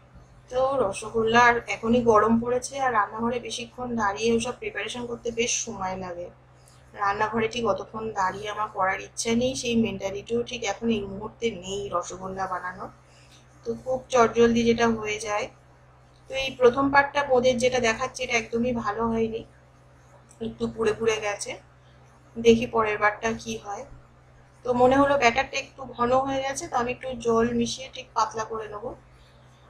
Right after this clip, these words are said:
এইবারে ঠিকঠাক পড়ছে। আর বোঁদে বানানোর জন্য actually যে ছান্তা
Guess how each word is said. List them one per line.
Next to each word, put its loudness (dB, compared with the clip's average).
এইবারে 4
ঠিকঠাক 0
পড়ছে। -12
আর 8
বোঁদে 0
বানানোর 6
জন্য 0
actually -2
যে 4
ছান্তা 0